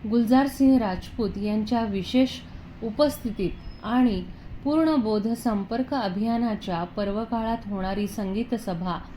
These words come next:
संगीत कलेचीच नव्हे, तर जीवनकलेची मांदियाळी ठरणार आहे. गेल्या तीन दशकांहून अधिक काळ पूर्णवाद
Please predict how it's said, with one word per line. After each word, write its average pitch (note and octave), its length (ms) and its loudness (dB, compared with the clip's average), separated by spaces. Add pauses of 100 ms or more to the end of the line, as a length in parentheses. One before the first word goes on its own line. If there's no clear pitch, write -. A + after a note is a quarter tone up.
(520)
संगीत C4+ 440 6 (100)
कलेचीच G#3+ 480 2
नव्हे, F#3+ 340 0 (480)
तर A#3 220 2 (420)
जीवनकलेची A3+ 880 2
मांदियाळी G3+ 600 0
ठरणार F3+ 460 -2
आहे. E3+ 220 -2 (1600)
गेल्या C#4+ 380 4
तीन D4 440 4
दशकांहून A#3+ 720 2
अधिक G#3 400 -2
काळ F#3 240 2
पूर्णवाद G#3+ 540 0